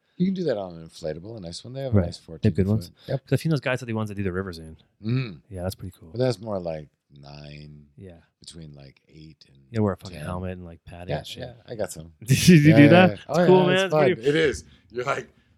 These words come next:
Speaker 2: I think
Speaker 1: put
Speaker 2: it's
Speaker 1: your
Speaker 2: rad.
Speaker 1: wetsuit on, and then you put your helmet, your pads on, your, like, biking armor, and you're
Speaker 2: Yeah.
Speaker 1: like, "Okay, now I feel weird."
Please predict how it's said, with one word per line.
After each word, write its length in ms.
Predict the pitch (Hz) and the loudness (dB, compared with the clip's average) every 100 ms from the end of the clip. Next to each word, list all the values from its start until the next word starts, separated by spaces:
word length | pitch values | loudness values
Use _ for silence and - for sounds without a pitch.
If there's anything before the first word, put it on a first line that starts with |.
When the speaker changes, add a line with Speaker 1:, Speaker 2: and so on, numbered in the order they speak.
| _ | _
Speaker 2:
I 80 | 120 | -2
think 20 | |
Speaker 1:
put 100 | 165 | 2
Speaker 2:
it's 80 | 165 | 2
Speaker 1:
your 80 | 123 | 2
Speaker 2:
rad. 260 | 117 127 110 | 2 2 0
Speaker 1:
wetsuit 480 | 123 - - 160 147 | -4 -12 -12 -10 -6
on, 220 | 147 147 143 | -4 -4 -6
and 160 | 127 | -10
then 180 | 113 113 | -12 -12
you 80 | 123 | -18
put 240 | - 143 | -20 -18
your 140 | 139 135 | -12 -8
helmet, 300 | 135 135 104 | -8 -10 -20
your 100 | 107 85 | -20 _
pads 380 | 117 120 123 131 | -14 -12 -12 -12
on, 240 | 131 135 | -14 -16
your, 300 | 123 98 95 | -18 -18 -18
like, 120 | 95 85 71 | -20 -20 _
biking 320 | 82 85 98 95 98 | -20 -20 _ _ _
armor, 280 | 98 107 117 | -20 -20 -20
and 120 | 113 101 | -8 2
you're 100 | 110 | 4
Speaker 2:
Yeah. 160 | 104 92 | 4 2
Speaker 1:
like, 80 | - _ _ _ _ _ _ 67 | -6 _ _ _ _ _ _ _
"Okay, 100 | 62 | _
now 140 | 60 62 | _ _
I 40 | 62 | -20
feel 260 | _ 62 60 | _ -20 -20
weird." 340 | 62 60 64 | -20 -20 -20